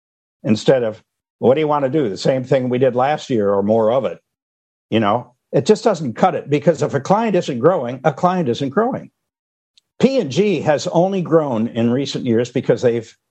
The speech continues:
managed to exploit their strong brand position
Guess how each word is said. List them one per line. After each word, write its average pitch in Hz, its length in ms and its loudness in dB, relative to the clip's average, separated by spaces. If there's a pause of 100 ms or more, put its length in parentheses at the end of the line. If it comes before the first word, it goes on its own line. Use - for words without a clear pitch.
(200)
managed 135 540 0
to 123 120 2
exploit 117 800 -2
their 104 220 2
strong 123 420 -2
brand 120 360 0
position 113 540 -2